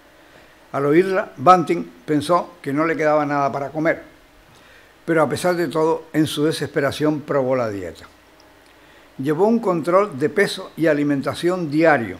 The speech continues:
de una manera que hoy consideraríamos muy científica.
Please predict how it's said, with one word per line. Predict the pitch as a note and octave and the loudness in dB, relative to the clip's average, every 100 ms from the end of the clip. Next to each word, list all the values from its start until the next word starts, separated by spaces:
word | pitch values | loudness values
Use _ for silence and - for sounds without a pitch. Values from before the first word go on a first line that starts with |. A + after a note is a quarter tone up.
| - _ _ _ - | -16 _ _ _ -10
de | A#2 | -4
una | E3 F3+ | -2 0
manera | D#3+ E3 E3+ C3 | 0 2 0 -2
que | D3+ | -4
hoy | D#3 | -4
consideraríamos | - D3+ C#3+ - C#3 C3 C3 D#3 E3 D#3+ - - - | -4 -6 -4 -6 -4 -4 -2 -4 -4 -8 -16 -20 -14
muy | C#3 D#3 E3 D#3+ | -8 -4 -4 -4
científica. | - C3+ A2 G#2 G#2 | -4 -6 -8 -14 -16